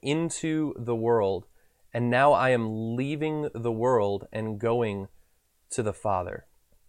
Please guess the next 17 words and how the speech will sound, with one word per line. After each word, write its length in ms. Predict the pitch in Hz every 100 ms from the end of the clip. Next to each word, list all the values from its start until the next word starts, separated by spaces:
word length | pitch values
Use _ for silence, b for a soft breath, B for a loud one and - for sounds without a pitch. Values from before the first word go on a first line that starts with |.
| _ _ _ _ _ _ _ _ _ -
Right? 240 | 120 139
And 100 | 123
that 160 | 120 113
Jesus 440 | 127 131 131 131
is 120 | 123
going 320 | 117 127 127 123
to 300 | 131 123 117
return 640 | 113 113 - 147 110 107 b b b b _ -
to 160 | -
his 160 | 113 101
Father. 460 | - 101 92 - - _ _ _ _ _ _ _ _ _ _
And 120 | 123 120
his 180 | 117
disciples, 580 | 110 113 127 120 107 101
amusingly, 540 | 110 110 117 110 104 98
they 160 | 104
say, 340 | 104 107 104